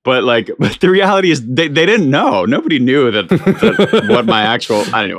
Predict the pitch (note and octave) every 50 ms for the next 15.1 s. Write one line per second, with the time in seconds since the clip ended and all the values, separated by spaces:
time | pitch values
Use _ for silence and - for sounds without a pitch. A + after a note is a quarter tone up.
0 | E2 E2 - - A2 G#2 F#2 F#2+ F#2+ - - - - - - C3+ - - E3 -
1 | - G#2+ G2 F#2+ - - F#2 F2+ F#2 F2 F#2 F#2 - F#2+ F#2 - - G2 F#2+ F#2
2 | F#2 F2+ F2+ F#2 F2 F2+ F#2 F#2 F#2 F#2 F2+ _ - - - - - - G#2 G2+
3 | - - F#2+ F#2 - F#2 F#2 F#2 F2 E2+ - F2+ F2+ - F#2+ F#2 G2 - F2+ F2
4 | F#2+ - - E2+ E2+ E2+ E2+ E2 F2 E2+ F2 F2 - E2+ E2+ F2 F2 - _ _
5 | _ _ - F#2 E2+ F#2+ G#2 A2+ - - G3 F3+ - - - - - - - -
6 | - - - - - - C3 G3 G#3+ A#3 A3+ - A3 A#3 A#3 A#3 - B3+ B3 -
7 | - B3 A#3+ A#3 A#3 G#3+ F#3 E3+ - - - A3+ C4+ C4 C4+ - C4 B3+ A#3 A#3
8 | G#3+ F#3 G#3 G#3+ - B3 A#3 G3+ E3 C3+ A#2+ G#2+ - D3 E3 - - - F#3+ G#3
9 | A#3 A3+ F3+ - - - - B2+ - _ - F3 G3 G3+ F#3 - C4 G3 F#3+ F#3
10 | E3+ - - - D3 C#3 - E3+ B2 D#3 C#3+ C#3+ C3 B2+ A#2+ A#2+ B2 B2 - -
11 | C3 B2 A#2+ A#2 A2+ A2+ A2 A2+ A2+ A2 A2 _ _ _ _ - - B2+ A#2+ B2+
12 | C3+ C#3+ C#3 C3+ A#2+ - C3+ B2+ A#2+ - C3+ B2 A#2 A2+ A2+ - - A2 G#2 -
13 | G#2+ G#2 G#2 G2+ G#2+ G#2+ G#2 G#2 G#2+ B2 C#3 C#3 C#3 C3 A#2+ A2 - A#2 A2+ G#2+
14 | A2 G#2+ A2 A2 G2+ - A2+ G#2 G#2+ G#2 - A2+ G#2 G2 G#2+ G#2+ G#2 G#2 G2+ G#2
15 | G#2+ G#2